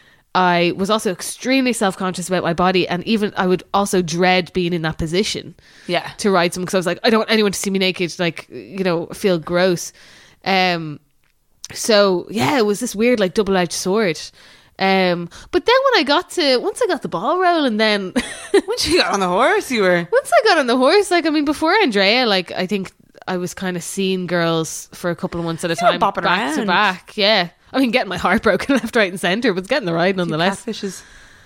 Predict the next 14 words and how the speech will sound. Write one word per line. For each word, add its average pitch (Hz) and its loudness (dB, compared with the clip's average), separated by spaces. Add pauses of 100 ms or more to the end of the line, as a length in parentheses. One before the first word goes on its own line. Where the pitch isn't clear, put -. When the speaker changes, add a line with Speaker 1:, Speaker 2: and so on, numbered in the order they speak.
(160)
Speaker 2:
Bad 170 -4
Speaker 1:
The - -6
Speaker 2:
fishes. 247 6
Speaker 1:
one 359 4
catfish. 226 -2
Speaker 2:
Bad 185 2
fishes. 196 -4
Speaker 1:
One 240 0
catfish. 190 -4 (420)
Uh, 214 2
so 233 4
basically, 220 0
in 240 0
conclusion, 196 0